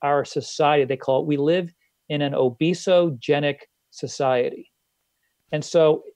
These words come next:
living in this obesogenic society, you gotta cut back calories. So if you're gonna have a soda once in a while, a diet soda once in a while is not gonna kill you. That being said, a little microwaving here, you know, it's not gonna kill you.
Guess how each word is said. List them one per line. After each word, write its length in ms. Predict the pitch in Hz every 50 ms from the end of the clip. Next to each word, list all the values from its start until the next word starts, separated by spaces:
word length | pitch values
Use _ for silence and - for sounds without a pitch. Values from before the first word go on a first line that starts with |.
| _ -
living 240 | 165 208 233 254 226
in 80 | 196
this 140 | 185 165 -
obesogenic 840 | - 170 156 139 - 190 202 202 - 185 160 143 - 165 151 139 -
society, 800 | - 151 131 - - 214 214 262 262 190 143 139 139 135 - _ _ _ _ _ _
you 80 | - 160
gotta 220 | 160 175 175 175
cut 300 | 165 - - 160 147 -
back 240 | - 143 135 123 -
calories. 560 | - 202 220 214 190 156 143 - - - -
So 80 | - 180
if 60 | 147
you're 80 | 165 160
gonna 160 | 254 277 233
have 160 | 196 208 180
a 60 | 180
soda 500 | - - - 165 135 131 135 156 185 175 - _ _ _ _ _ -
once 280 | 151 160 180 170 -
in 60 | 208 196
a 80 | 196
while, 560 | 175 135 120 110 117 120 135 175 196 196 - _ _ _ _ _ _ -
a 60 | 147
diet 380 | 135 165 160 165 190 202 - -
soda 260 | - 196 175 160 156
once 260 | 151 151 151 - -
in 60 | 170
a 20 | 151
while 160 | 147 143 139
is 120 | 127 -
not 240 | 160 139 131 123 -
gonna 180 | - 127 117 107
kill 260 | - - - - -
you. 100 | - - - _ _ _ _ _ _ _ _ _ _ _ -
That 220 | 156 156 170 165
being 220 | 175 160 147 143
said, 400 | - - - 202 190 190 180 156 - _ _ _ _ _ -
a 60 | 180
little 160 | 196 196 180
microwaving 640 | 170 175 180 170 - 185 156 156 143 143 139 139 135
here, 320 | 165 185 180 175 170 - -
you 60 | 170
know, 80 | 156 151
it's 100 | 143 -
not 240 | 175 170 160 -
gonna 180 | - 156 131 123
kill 260 | - - 156 - - -
you. 80 | -